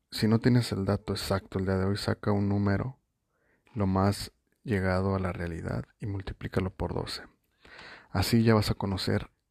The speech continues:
a total anual cuánto ganas y total anual cuánto gastas. Así de sencillo es el pensar en términos anuales, que es el primer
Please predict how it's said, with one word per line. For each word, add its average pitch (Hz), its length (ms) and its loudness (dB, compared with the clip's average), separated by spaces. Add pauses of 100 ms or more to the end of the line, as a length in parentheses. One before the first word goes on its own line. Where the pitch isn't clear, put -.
(600)
a - 100 -8
total 104 440 0
anual 98 320 0
cuánto 95 280 -4
ganas 120 560 -2
y 117 120 -8
total 98 340 2
anual 101 380 0 (160)
cuánto 98 340 0
gastas. - 400 -8
Así - 200 -8
de 104 60 0
sencillo 113 640 0
es - 180 -8
el 104 120 -4 (220)
pensar 104 340 2
en 101 100 2
términos 95 420 -2
anuales, 110 360 0
que - 100 -6
es - 80 -8
el 101 100 -8
primer 92 480 -4